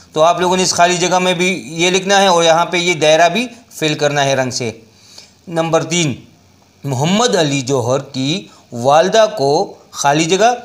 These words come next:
के नाम से याद किया जाता है। इसमें भी चार ऑप्शन हैं, इसमें जो ठीक है ऑप्शन है वो है बी अम्मा, ये आखिरी वाला, बी अम्मा। नंबर चार, खाली जगह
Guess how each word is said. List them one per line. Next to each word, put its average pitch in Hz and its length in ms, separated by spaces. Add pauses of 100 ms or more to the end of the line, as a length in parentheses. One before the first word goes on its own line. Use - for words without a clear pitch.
(220)
के 147 120
नाम 156 320
से 160 160
याद 151 360
किया 151 200
जाता 135 300
है। 120 320 (260)
इसमें 175 320
भी 180 80
चार 170 240
ऑप्शन 175 280
हैं, 214 340 (220)
इसमें 165 280
जो 156 100
ठीक 180 340
है 170 140
ऑप्शन 151 320
है 160 140
वो 156 220
है 185 160
बी 156 320
अम्मा, 135 400 (180)
ये 139 80
आखिरी 156 340
वाला, 117 320 (520)
बी 165 300
अम्मा। 131 400 (1120)
नंबर 180 360
चार, 165 420 (720)
खाली 165 320
जगह 214 400